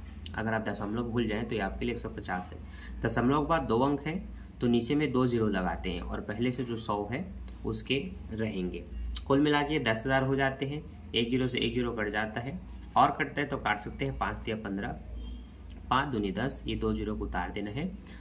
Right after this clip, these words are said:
तो हम कहेंगे, अ, एक सौ पचास का भिन्न रूप तीन बटे दो सौ होगा। ठीक है बच्चों, आई बात समझ में?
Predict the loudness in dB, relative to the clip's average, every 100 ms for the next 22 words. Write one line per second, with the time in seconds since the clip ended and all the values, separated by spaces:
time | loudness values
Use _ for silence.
0 | -10 -2 4 4 2 0 0 0 -2 -4
1 | -8 -10 -12 -12 -14 -6 2 4 4 2
2 | 2 2 0 0 4 4 4 0 0 2
3 | 4 4 4 2 -2 -10 -12 -12 0 4
4 | 4 4 2 0 2 0 0 0 0 0
5 | -6 -12 -12 -12 -10 -10 -10 -10 -10 -8
6 | -10 -10 -10 -10 -10 -10 -8 0 0 2
7 | -2 -6 -8 -8 -8 -8 -6 -6 -8 -6
8 | -2 0 2 0 0 -8 -12 -14 -14 -14
9 | -8 -2 2 2 2 2 4 4 2